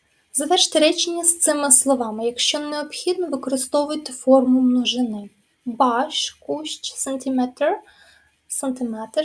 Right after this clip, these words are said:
dish, посуд, страва, edge, край, fish, риба, foot, нога,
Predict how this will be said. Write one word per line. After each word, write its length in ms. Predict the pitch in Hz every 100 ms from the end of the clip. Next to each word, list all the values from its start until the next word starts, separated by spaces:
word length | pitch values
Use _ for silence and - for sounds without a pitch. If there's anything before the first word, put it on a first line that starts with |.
| 277
dish, 560 | 214 247 226 - - - _ _ _
посуд, 540 | 247 247 254 - 269
страва, 680 | - - - 233 220 220 240 _ - - -
edge, 380 | 240 240 - -
край, 540 | - 247 220 247 285
fish, 640 | - - 254 247 - - -
риба, 600 | 254 247 226 208 269 339 _ _ _ _ _ _ _ _
foot, 600 | - - 262 - - - -
нога, 580 | 262 214 214 220 247